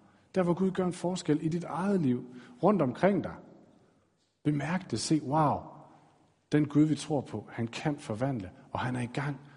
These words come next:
og det sker der, hvor jeg er rundt omkring.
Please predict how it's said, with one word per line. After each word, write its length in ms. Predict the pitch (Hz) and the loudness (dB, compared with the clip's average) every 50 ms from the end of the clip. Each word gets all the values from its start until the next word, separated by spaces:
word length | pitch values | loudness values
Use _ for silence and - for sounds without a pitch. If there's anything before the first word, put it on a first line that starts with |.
| - - | -16 -12
og 100 | - 113 | -8 -8
det 100 | 117 123 | -6 -6
sker 440 | - - - - - 180 165 139 104 90 - - - - - | -6 -6 -6 -4 -2 0 0 0 0 -4 -8 -14 -20 -8 -4
der, 80 | 143 135 | -4 -2
hvor 120 | 123 120 | -2 -2
jeg 140 | 113 107 120 | -4 -4 -2
er 180 | 117 123 135 135 - - - - - - | -2 -2 -2 -2 -4 -10 -20 -16 -12 -8
rundt 140 | 135 131 120 | -8 -6 -6
omkring. 380 | 104 101 - - 139 135 127 | -8 -8 -6 -4 -4 -4 -6